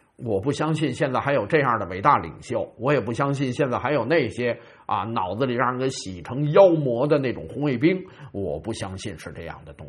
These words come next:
西。现在的中国人要的是整个的一个制度升级和转轨，改革也罢，革命也罢，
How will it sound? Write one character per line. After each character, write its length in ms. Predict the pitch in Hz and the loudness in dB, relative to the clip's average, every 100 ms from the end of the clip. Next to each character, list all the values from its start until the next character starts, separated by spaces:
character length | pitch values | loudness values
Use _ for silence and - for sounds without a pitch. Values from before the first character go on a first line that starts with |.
| 73 | -16
西。 160 | - - _ _ _ _ _ _ _ | -20 -20 _ _ _ _ _ _ _
现 300 | - 240 160 | 8 8 10
在 140 | 180 | 6
的 100 | 143 | 6
中 220 | 147 175 165 | 2 0 4
国 140 | 147 | 4
人 180 | 143 165 | 4 2
要 240 | 180 123 | 4 4
的 100 | 120 | -2
是 160 | 123 135 | -4 -4
整 280 | 110 90 104 | -4 -8 -2
个 160 | 175 | 0
的 60 | 120 | 0
一 140 | 135 | 0
个 120 | 160 180 | -2 -4
制 300 | - 160 127 | -2 -2 -2
度 160 | 120 | -4
升 400 | - 196 196 190 | -4 -4 -2 -6
级 240 | - 143 175 | -4 -4 0
和 160 | 175 | 0
转 400 | 170 127 127 214 | 0 -2 -2 -4
轨， 340 | - - 64 - - - _ _ | -8 -12 -12 -14 -18 -20 _ _
改 260 | - - 104 | 6 6 4
革 260 | 98 120 185 | 0 6 6
也 160 | 139 | 6
罢， 180 | 104 117 | 6 4
革 300 | 110 120 156 | 2 0 0
命 180 | 226 160 | 0 -4
也 180 | 67 64 | -6 -10
罢， 260 | 95 80 | -10 -10